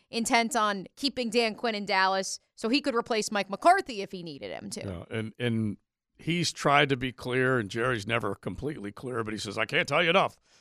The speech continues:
Speaker 2: you know, how impressed I am with what the, uh, the, the Cowboys are this year and what Mike McCarthy's done," and he's behind him a hundred percent and all this kind of stuff, but he loves Dan Quinn too. And Dan Quinn has said, "Hey, I, I gotta, I gotta, <laughs> I gotta get in that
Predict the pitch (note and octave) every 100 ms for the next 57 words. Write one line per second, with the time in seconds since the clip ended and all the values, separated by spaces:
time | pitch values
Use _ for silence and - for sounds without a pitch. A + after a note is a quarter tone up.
0 | - A2 A2 C#3 C#3 - F#3+ F3+ D#3 D#3+
1 | D#3 C#3 B2 A#2 C3 - A#2+ - _ -
2 | C3 A2+ A2+ F2 F#2 - G2+ D3+ D#3+ D#3+
3 | C#3+ D3+ D3+ C#3 D3 D3 C3 C#3 C3+ C3
4 | A#2 C3+ B2 A2 C3 C3 A#2 A2+ G#2 A2+
5 | C3+ C3 A#2 B2 A#2+ A2 A#2+ B2+ A#2+ -
6 | B2 C3 A#2+ - - D#3 D3 D3+ C3 C3+
7 | G#2+ - A2 F2+ G3 G#2 _ _ _ A2+
8 | A#2+ D3 A#2+ F#3 D3+ - B2+ F3 A#2+ C#3+
9 | F#3+ D3 F#3+ A#2+ F#2+ - - F3+ C3+ -
10 | _ _ - - E3+ C3+ - B2 A2+